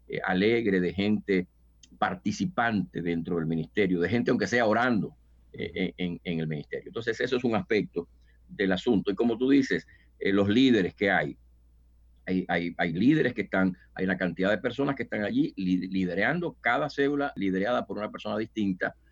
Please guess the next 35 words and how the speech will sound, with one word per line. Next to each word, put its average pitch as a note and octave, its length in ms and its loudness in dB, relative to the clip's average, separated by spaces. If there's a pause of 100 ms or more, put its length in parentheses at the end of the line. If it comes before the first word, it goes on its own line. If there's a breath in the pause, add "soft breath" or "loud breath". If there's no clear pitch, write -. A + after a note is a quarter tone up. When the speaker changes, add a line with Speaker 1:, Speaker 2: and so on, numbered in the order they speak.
(280 soft breath)
Speaker 1:
con F#2 160 -2
algún F2+ 240 0
asistente, G#2+ 680 0
con F#2 120 -2
alguna G2 280 -4
gente G2+ 280 -4
que F#2 60 -4
está F#2+ 180 -4
colaborando. G#2 540 0
Quiere C3 160 -2
decir C#3+ 200 -4
que C3 80 -6
tenemos B2 340 -2
mucha F#3 360 -4
gente B2 400 -6 (760)
de-, G2 180 -4
dentro G2 300 0
del F2 240 -2 (220)
tamaño A2 460 0
de G2+ 60 -2
nuestra G2+ 280 -4
iglesia G#2+ 400 -4 (360 soft breath)
que A#2+ 80 -2
está A2 200 -2
involucrado G2+ 600 2
en F2 80 -2
el D#2 100 -4
trabajo. - 380 -10 (140)
Ese A#2 200 -4
es A#2+ 80 -4
un A2 120 0
aspecto. - 360 -6 (640)
El A#2+ 160 0
otro G3 220 0
aspecto D3 640 0